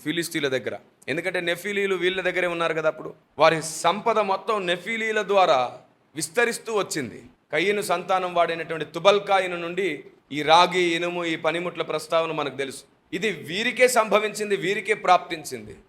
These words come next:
అప్పట్లో వీళ్ళకున్నన్ని రథాలు, వీళ్ళకున్నన్ని ఆయుధాలు, వీళ్ళకున్నన్ని బలగాలు ఉండేవి కాదు.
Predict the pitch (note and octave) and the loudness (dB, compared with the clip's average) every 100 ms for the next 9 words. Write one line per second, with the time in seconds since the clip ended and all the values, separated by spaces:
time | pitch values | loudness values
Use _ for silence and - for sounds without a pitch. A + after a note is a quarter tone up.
0 | _ - D3 - G#3 G3 E3+ F#3+ G3+ - | _ -4 0 2 0 2 4 4 0 -8
1 | A#2+ C3 F#3 G3+ F#3+ F3+ E3+ D#3 D#3 D#3 | -10 -4 0 0 0 -2 0 4 4 8
2 | G3 A3 A3+ F3 E3 F3+ F3+ E3+ E3 D3+ | 8 10 6 4 4 2 2 -2 -2 0
3 | C#3+ D3+ G3+ F#3+ G3+ G#3+ G3+ D#3+ F3 E3+ | 2 4 4 8 8 8 2 2 2 2
4 | E3+ E3 D#3 C#3 E3 F#3+ F#3+ F3 E3+ E3 | 0 -2 0 4 6 6 4 2 0 0
5 | C#3+ G#2+ | 0 0